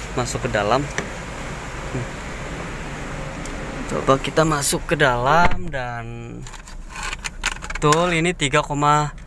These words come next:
dua derajat suhu dinginnya ya. Jadi untuk kompresor seperti ini, wah, tahan banting. Terus di R P M mesin juga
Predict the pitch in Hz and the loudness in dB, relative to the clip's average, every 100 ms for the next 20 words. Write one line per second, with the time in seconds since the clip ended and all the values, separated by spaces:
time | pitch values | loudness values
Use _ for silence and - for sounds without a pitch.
0 | - - - 143 151 139 135 123 151 170 | -12 -12 -2 4 4 6 2 4 2 2
1 | - - - - - 139 135 139 135 131 | -4 -18 -14 -10 -4 -2 -2 0 0 2
2 | 151 139 139 147 175 175 175 165 156 160 | 4 4 4 4 4 4 4 4 4 4
3 | 160 156 - 160 - 156 170 202 202 - | 2 0 -2 -2 0 2 6 6 4 -6
4 | - - - - - - - - - - | -14 -14 -12 -12 -12 -12 -12 -12 -12 -10
5 | - - - 113 110 - - 117 - 135 | -10 -8 -6 -6 -4 -4 0 0 0 0
6 | 123 123 120 135 123 110 107 - - - | 2 2 2 4 4 2 -6 -12 -14 -14
7 | - - - - - - 156 170 - 160 | -12 -12 -12 -12 -10 0 6 6 6 6
8 | 160 156 - - 147 - 139 160 156 190 | 8 6 0 -2 -2 2 2 2 0 0
9 | 185 135 120 117 110 | 2 4 4 4 2